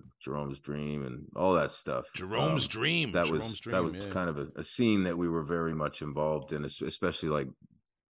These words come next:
Speaker 1: keeping abreast of everyone's side projects, going to shows when we could, and even, like, the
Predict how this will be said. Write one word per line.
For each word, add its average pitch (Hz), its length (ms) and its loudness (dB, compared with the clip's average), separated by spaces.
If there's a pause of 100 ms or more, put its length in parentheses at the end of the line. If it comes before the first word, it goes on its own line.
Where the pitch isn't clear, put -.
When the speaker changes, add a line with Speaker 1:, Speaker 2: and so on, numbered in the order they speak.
(300)
Speaker 1:
keeping 76 280 -4
abreast 71 540 -2
of 65 160 -8 (580)
everyone's 73 280 -2
side 71 320 0
projects, 71 640 -2
going 76 260 -4
to 69 60 -10
shows 69 360 -6
when 69 120 -8
we 65 100 -10
could, 67 340 -6
and 60 260 -4
even, 151 220 6
like, 135 260 6
the 87 220 4